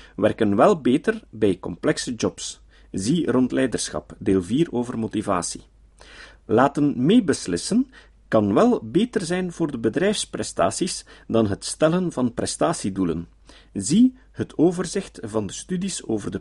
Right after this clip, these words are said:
positieve effecten van de participatieve stijl in het boek Rond leiderschap. Einde voetnoot. Wat overigens door andere wetenschappers wel weer werd bekritiseerd.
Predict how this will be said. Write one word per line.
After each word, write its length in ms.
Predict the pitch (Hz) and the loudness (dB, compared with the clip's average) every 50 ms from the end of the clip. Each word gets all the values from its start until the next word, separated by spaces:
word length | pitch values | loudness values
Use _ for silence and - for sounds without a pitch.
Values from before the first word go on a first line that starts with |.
| - | -4
positieve 500 | - 190 190 170 170 - 185 170 - - | -4 -4 -4 -4 -6 -6 -8 -6 -6 -4
effecten 560 | - 117 107 - - 113 - - 180 175 170 131 | -4 -4 -4 -2 -4 -4 -4 -2 -4 -4 -4 -2
van 200 | 107 110 98 95 | -2 -2 -2 -2
de 80 | 87 | -2
participatieve 960 | 87 - 185 196 - - - - - - - - - 151 143 - 135 131 117 107 | 0 0 0 0 0 -2 -6 -8 -6 -8 -8 -4 -4 -6 -4 -2 -2 -2 -2 -4
stijl 460 | - - - - 135 147 170 175 170 - | -6 -6 -2 0 0 2 0 0 -2 -2
in 160 | 135 127 120 | -2 0 0
het 160 | 101 101 - | 0 -2 -4
boek 320 | 87 101 135 - - - - _ - _ _ - | -2 -2 -2 -2 -4 -8 -18 _ -20 _ _ -6
Rond 300 | - - 98 95 87 - | -4 -2 -2 -2 0 2
leiderschap. 680 | 104 107 120 117 - - - - - - - - - _ _ _ _ _ _ - _ _ _ _ _ _ | 4 4 4 4 0 -4 -8 -12 -14 -16 -18 -20 -20 _ _ _ _ _ _ -20 _ _ _ _ _ _
Einde 320 | 165 175 190 185 170 151 | 4 4 6 4 4 2
voetnoot. 640 | 135 143 123 - - - - - - - - - - _ _ _ _ _ _ _ - - - - - - - | 2 0 0 0 -2 -8 -10 -10 -12 -14 -18 -20 -20 _ _ _ _ _ _ _ -20 -20 -20 -20 -20 -6 0
Wat 200 | - 123 120 - | 2 2 2 4
overigens 640 | - 196 226 233 240 240 220 - 226 233 220 - - | 4 4 4 4 4 0 0 2 0 0 -2 -2 0
door 160 | 120 110 - - | 0 0 2 4
andere 320 | 233 247 240 214 151 117 | 4 4 4 4 2 2
wetenschappers 840 | 98 95 90 87 - - - - 147 175 - - - - - - - - - - - | 0 0 -2 -2 -4 -8 -4 -2 -2 -2 -2 -4 -4 -4 -4 -6 -8 -12 -18 -20 -10
wel 400 | - 98 98 117 175 247 254 220 | -6 -2 2 4 4 4 4 2
weer 260 | 131 107 92 90 - | 0 -2 -2 -2 -2
werd 220 | - 82 82 - - | -2 -4 -4 -6 -10
bekritiseerd. 920 | - - - - - 87 - - 92 87 - 87 80 - - - - - | -16 -18 -12 -12 -12 -12 -10 -10 -10 -6 -4 -4 -4 -6 -8 -14 -20 -20